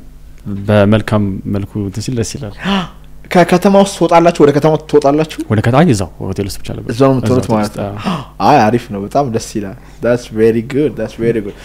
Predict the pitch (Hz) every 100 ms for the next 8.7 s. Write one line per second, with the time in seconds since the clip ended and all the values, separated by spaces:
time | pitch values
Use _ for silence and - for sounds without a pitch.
0 | - - 220 208 160 170 185 196 180 175
1 | 175 - 156 160 143 147 143 127 117 110
2 | 101 95 78 - - - - - 127 -
3 | 92 87 - - - 107 - - 208 -
4 | 98 101 101 101 98 101 104 101 110 98
5 | - 98 98 98 104 110 135 233 - 143
6 | 190 98 98 98 - - 117 110 117 113
7 | 107 104 98 98 87 - 92 87 151 180
8 | 190 214 214 208 208 202 226